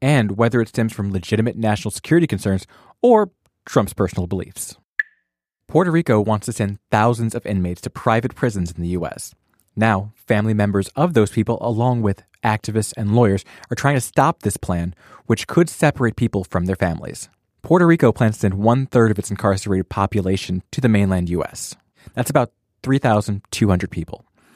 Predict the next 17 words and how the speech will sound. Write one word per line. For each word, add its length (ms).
Moving 300
inmates 340
is 80
part 220
of 100
Puerto 220
Rico's 300
cost-saving 640
measures 400
outlined 420
in 140
its 180
two 220
thousand 420
eighteen 380
fiscal 320
plan, 320